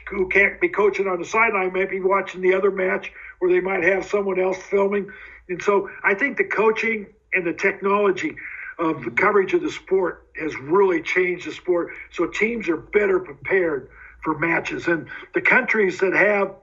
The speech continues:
you know, big time programs, you know, they have trainers and masseuses, and then they have coaches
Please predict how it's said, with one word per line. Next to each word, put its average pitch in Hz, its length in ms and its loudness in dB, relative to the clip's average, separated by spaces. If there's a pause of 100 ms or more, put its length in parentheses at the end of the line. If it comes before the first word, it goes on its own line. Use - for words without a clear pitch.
(480)
you 214 100 0
know, 180 300 0 (180)
big 220 200 0
time 208 260 2
programs, 214 520 0 (240)
you 226 120 -2
know, 165 140 0
they 160 80 2
have 156 140 -2
trainers 233 680 4
and 156 140 0
masseuses, 240 960 2
and 175 160 2
then 202 120 2
they 202 120 4
have 185 180 2
coaches 226 580 2